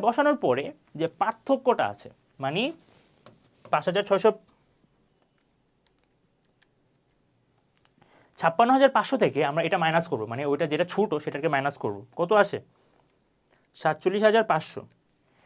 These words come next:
এরপরে এই যে এটার, এটার মাইনাস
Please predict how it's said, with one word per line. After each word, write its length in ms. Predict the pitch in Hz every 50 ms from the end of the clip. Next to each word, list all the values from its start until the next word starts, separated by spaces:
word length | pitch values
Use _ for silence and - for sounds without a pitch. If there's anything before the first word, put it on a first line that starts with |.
| _ _ _ _ - 147
এরপরে 320 | 151 - 262 277 254 196 220 269 - _ _ _ _ _ _ _ _ _ _ _ _ - - 208
এই 60 | 214 214
যে 80 | 269 285 285 247 - _ _ _ _ _ _ _ - 185 208
এটার, 280 | 220 208 262 262 262 247 240 - 175
এটার 200 | 175 185 226 214 175 151
মাইনাস 340 | 147 165 190 196 147 113 -